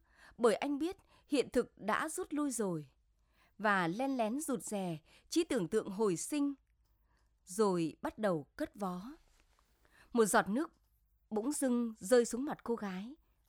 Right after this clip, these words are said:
Anh cũng không ngạc nhiên, và hình như nàng cũng không ngạc nhiên. Nỗi khát vọng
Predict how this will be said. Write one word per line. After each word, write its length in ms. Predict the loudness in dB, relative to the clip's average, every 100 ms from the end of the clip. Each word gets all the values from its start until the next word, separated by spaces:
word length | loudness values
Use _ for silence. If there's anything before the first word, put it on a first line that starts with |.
| _
Anh 160 | -2 -2
cũng 160 | -2
không 180 | -4 -4
ngạc 180 | -4 -4
nhiên, 280 | 0 0 0 -6 -20 -20 -4
và 140 | 2 4
hình 220 | 4 2
như 180 | 4 4
nàng 320 | 2 2 0
cũng 160 | -4
không 160 | -4 -4
ngạc 180 | -4 -4
nhiên. 300 | -2 0 0 -4 _ -20 -6 6
Nỗi 160 | 6
khát 200 | 6 0
vọng 200 | 2 2